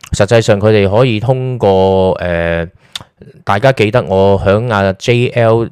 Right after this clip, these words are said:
大家一齊響住家財經嗰一集，我講起嗰條嘅天然氣道，由巴庫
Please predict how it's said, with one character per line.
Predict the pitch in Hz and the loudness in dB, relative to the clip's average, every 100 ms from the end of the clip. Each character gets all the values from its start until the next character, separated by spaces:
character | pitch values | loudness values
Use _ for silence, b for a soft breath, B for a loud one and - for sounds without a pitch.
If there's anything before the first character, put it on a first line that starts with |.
| - | -8
大 | 104 95 | -8 -4
家 | 117 | 0
一 | |
齊 | 120 - 82 85 | -2 -2 -4 -2
響 | 98 113 | -4 -6
住 | - 92 | -8 -4
家 | 110 | -2
財 | 113 78 87 | -2 -4 -4
經 | 110 107 | -4 -2
嗰 | 87 104 | -2 -2
一 | |
集， | - 87 73 | -4 -8 -6
我 | 92 90 | -6 -6
講 | 82 101 | -4 -2
起 | 107 | -2
嗰 | 104 80 98 | -4 -4 -2
條 | 113 - 78 | -2 -4 -10
嘅 | 82 90 87 | -6 -2 -2
天 | 101 113 82 | -2 -6 -4
然 | 90 | -6
氣 | 90 | -6
道， | 82 85 b b b b | -8 -10 b b b b
由 | 87 85 85 85 85 87 | -4 -2 -2 -4 -4 -2
巴 | 120 117 | 0 0
庫 | 110 104 92 | 0 -4 -6